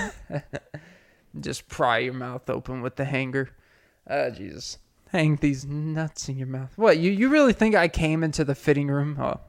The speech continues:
I, I did, came into the fitting room. You really think I came into the fitting room to try these Arizona jeans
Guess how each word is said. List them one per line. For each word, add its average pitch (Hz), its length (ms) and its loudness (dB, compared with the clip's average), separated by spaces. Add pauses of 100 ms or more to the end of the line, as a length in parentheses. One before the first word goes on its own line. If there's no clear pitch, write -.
(180)
I, - 240 -6
I - 80 -10
did, 135 180 -4 (220)
came 135 380 2
into 127 200 -4
the 131 120 -6
fitting 135 260 0
room. - 160 -14 (320)
You 294 80 -2
really 277 140 4
think 208 160 6
I 156 100 4
came 143 380 0
into 139 180 0
the 127 120 -4
fitting 131 340 -2
room 135 240 -4
to 131 80 -6
try 135 280 2
these 131 220 -2
Arizona 131 600 -4
jeans 135 580 -6